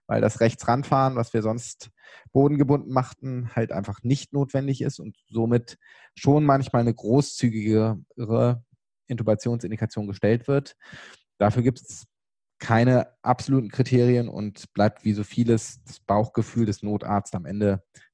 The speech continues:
bleiben die gleichen Intubationskriterien wie auch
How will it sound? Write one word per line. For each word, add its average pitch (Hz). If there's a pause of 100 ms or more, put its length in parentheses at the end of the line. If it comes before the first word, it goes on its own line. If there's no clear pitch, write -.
bleiben 101
die 107
gleichen 107
Intubationskriterien 101 (420)
wie 101
auch 95